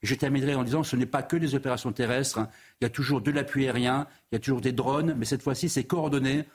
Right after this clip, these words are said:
entre les troupes au sol et, et les, et les troupes, euh, et, et, et l'aviation. Et ça, c'est un savoir-faire que, que Tsahal a développé, que les Occidentaux euh, ont développé qui permet de,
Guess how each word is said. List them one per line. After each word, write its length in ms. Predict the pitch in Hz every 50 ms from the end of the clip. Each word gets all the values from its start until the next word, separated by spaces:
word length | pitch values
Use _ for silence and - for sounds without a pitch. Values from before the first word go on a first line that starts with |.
| _ _ _ _ _
entre 240 | 120 117 - - 131
les 80 | 123
troupes 240 | 120 - - 160 -
au 60 | 143
sol 340 | 131 - - 151 143 143 127
et, 100 | 113 104 -
et 80 | 104 113
les, 120 | 113 110 107 -
et 200 | 113 113 110 110
les 140 | 110 110 101
troupes, 320 | - - - 156 143 -
euh, 340 | 123 117 110 107 104 101 98
et, 100 | 90 110
et, 320 | 110 107 - 123 120 - 131
et 40 | 120
l'aviation. 600 | 131 143 131 131 127 123 - - 143 151 165 165 - - _ - - - _ _
Et 60 | - 107
ça, 140 | - 170
c'est 180 | 170 170 - -
un 60 | 135
savoir-faire 640 | 120 - 143 127 120 123 120 - - 147 156 147 -
que, 280 | - 117 113 110 104
que 120 | 101 - 117
Tsahal 300 | 101 - - 135 131 127
a 60 | 107
développé, 520 | 95 113 113 104 110 101 - - 135 160
que 120 | 165 - 120
les 160 | 110 104 117
Occidentaux 580 | 120 - - 131 127 120 107 - 131 127 113 - - _ _ _ _ _ -
euh, 100 | 107 107 104
ont 100 | 131 131
développé 500 | 127 139 131 120 123 113 - 139 147 156
qui 120 | 151 - 135
permet 340 | - 127 110 113 123 139
de, 440 | 139 123 117 110 110 107 104 104 98